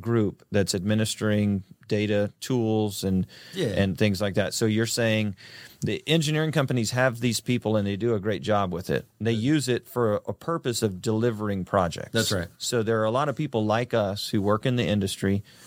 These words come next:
Speaker 1: and they're on the engineering side and they help deliver these big projects. But then on the owner-operator side, th-, that side of the industry is still figuring out that skill set, sort of trying to put it into place,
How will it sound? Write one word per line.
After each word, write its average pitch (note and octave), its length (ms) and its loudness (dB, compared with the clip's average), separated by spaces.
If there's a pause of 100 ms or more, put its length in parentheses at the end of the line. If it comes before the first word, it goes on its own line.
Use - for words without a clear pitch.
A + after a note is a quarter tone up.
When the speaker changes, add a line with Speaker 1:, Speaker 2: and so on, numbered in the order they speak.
(140)
Speaker 1:
and G2 120 -2
they're G2 160 2
on A2 100 2
the A#2+ 80 2
engineering A2 480 2
side F#2 480 0 (480)
and G2 100 -2
they G#2 120 2
help A#2 220 2 (120)
deliver G#2+ 540 0
these F#2+ 180 -2
big - 220 -2
projects. - 880 -4
But - 160 -8
then A2+ 320 0 (120)
on G#2 100 0
the G2 120 4
owner-operator G#2 580 0
side, G2+ 500 0 (420)
th-, A2+ 200 0
that B2+ 160 2
side C#3 160 0
of A2+ 80 -2
the A2 80 -2
industry A2 300 0
is G2+ 60 0
still A2 200 2
figuring G#2 500 0
out G#2+ 220 2
that F#2+ 160 0
skill A#2 280 2
set, F#2+ 420 0
sort G#2+ 200 2
of F#2 100 -4
trying A2+ 200 0
to F#2+ 60 -2
put G#2+ 180 0
it G2+ 100 0
into G2 140 0
place, F#2+ 580 0